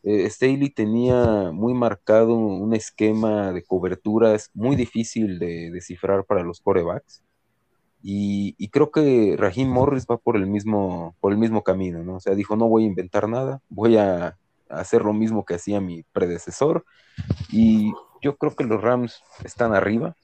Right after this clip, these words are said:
Eh, después yo pondría a Carolina, creo que igual no se les da el valor que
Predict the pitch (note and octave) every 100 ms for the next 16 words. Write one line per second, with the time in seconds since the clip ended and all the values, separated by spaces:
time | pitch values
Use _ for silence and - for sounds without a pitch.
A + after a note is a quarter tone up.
0 | _ - F2+ E2+ E2 - _ _ _ G#2+
1 | - D#3 D#3+ - - _ _ _ - C#3
2 | C#3+ C3+ C3 C#3 A2+ F#2+ G2 A2+ D#3+ -
3 | A#2 - A2 G2 G#2 G2+ F#2 _ _ _
4 | _ _ A#2+ B2+ C#3 A2 G#2+ A#2+ A2 G2
5 | G#2+ G2+ G#2 F#2 F2 E2 D#2 C2+ -